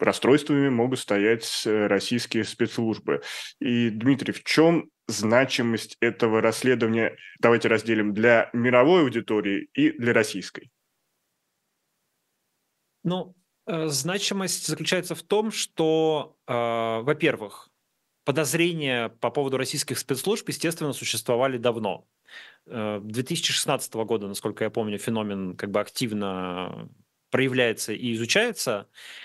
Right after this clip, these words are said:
Speaker 2: а, но у американцев не было существенных доказательств того, что Россия с этим связана. И, соответственно, не было и предъявлено обвинений. Хотя,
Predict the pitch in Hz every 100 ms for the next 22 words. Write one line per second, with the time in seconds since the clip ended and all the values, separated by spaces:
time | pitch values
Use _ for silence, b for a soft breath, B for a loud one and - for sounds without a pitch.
0 | B _ 117 113 110 107 131 131 143 160
1 | 160 156 135 - _ _ _ _ _ 143
2 | 143 139 139 135 175 190 156 - 139 147
3 | 120 110 98 95 - - - 143 - 107
4 | 98 110 117 156 170 - - 113 143 -
5 | 123 110 107 - 147 - - 113 - 104
6 | 104 92 - _ B B B B 131 127
7 | 123 170 - 135 120 135 127 120 107 113
8 | 120 110 123 113 131 131 113 113 123 123
9 | 104 92 - 120 - 180 180 214